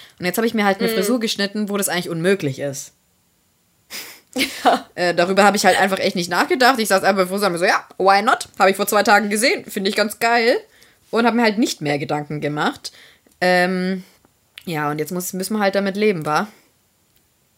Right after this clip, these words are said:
Speaker 2: Ja, rauswachsen ist die neue Devise.
Speaker 1: Ich find's halt irgendwie schon ganz geil,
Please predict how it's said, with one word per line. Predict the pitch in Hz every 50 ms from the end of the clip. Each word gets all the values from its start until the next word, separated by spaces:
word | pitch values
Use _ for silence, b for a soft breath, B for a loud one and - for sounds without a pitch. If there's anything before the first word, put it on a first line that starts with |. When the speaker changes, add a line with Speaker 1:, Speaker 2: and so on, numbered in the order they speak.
| _ _ _
Speaker 2:
Ja, | - 226 226 214 - - - _ _ - 214
rauswachsen | - 208 220 233 233 - 214 214 208 208 - 254 208
ist | 180 208 - -
die | 240 220
neue | 202 208 208 208 208 202
Devise. | 180 202 196 196 208 208 196 220 196 196 208 - _ _ _ _ _ _ _ - B B B B B B B 254 B
Speaker 1:
Ich | - 226 -
find's | - - 311 359 - -
halt | 262 254 254 -
irgendwie | 285 277 269 269 233
schon | - - 254 254 -
ganz | - 247 254 - - - -
geil, | - - - 180 -